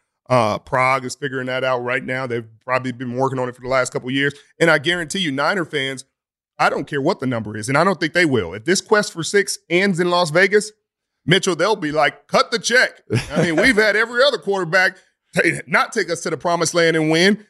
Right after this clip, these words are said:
This guy took us to the promised land, quest for six. We get bragging rights for the next however long. We get to tell Cowboys fans, "We aren't the same as y'all anymore. We've won one and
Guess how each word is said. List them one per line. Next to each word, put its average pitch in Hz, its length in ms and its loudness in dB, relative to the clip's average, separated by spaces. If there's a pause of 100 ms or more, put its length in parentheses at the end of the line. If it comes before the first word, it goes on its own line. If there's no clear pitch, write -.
This 226 200 4
guy 185 180 0
took 175 180 -10
us 180 80 -10
to 185 100 -6
the 160 60 -6
promised 180 380 -6
land, 185 440 2
quest - 280 2
for 156 100 -4
six. 196 300 2
We 156 100 -2
get 180 180 -12
bragging 165 380 2
rights 180 260 -4
for 165 80 -8
the 151 120 -2
next 175 340 0 (260)
however 170 400 2
long. 175 260 0
We 170 80 -2
get 170 140 0
to 135 60 -12
tell 180 260 2
Cowboys 170 520 0
fans, 185 400 0 (160)
"We 196 160 4
aren't 185 160 2
the 165 80 -6
same 185 320 0
as 160 120 -4
y'all 175 220 2
anymore. 180 460 4
We've 170 220 -4
won 190 320 0
one 185 180 2
and 123 240 -2